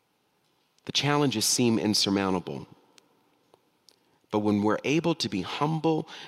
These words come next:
and we're able to be humorous and we're able to find joy in the face of these challenges, the ability to laugh at ourselves, the ability appropriately to laugh at the world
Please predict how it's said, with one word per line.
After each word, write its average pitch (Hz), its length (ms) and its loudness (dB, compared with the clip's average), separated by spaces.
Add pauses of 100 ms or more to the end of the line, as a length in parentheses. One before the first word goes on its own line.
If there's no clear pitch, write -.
and 107 160 0
we're 98 120 2
able 123 300 0
to - 120 -4
be 85 140 -6
humorous 135 680 2
and 90 140 0
we're 90 140 0
able 113 280 -2
to 95 100 -6
find 80 400 -4
joy 90 580 0 (420)
in 104 140 0
the 95 60 -2
face - 540 0
of 92 200 -6
these 82 200 -2
challenges, 67 1000 -2 (1500)
the 110 140 2
ability 123 440 2
to 120 100 0
laugh 101 360 -2
at 87 80 0
ourselves, - 960 -4 (1300)
the 101 100 -2
ability 113 540 2
appropriately 92 800 -4 (340)
to 107 100 0
laugh 101 380 -2
at 101 140 -6
the 104 60 0
world 101 440 0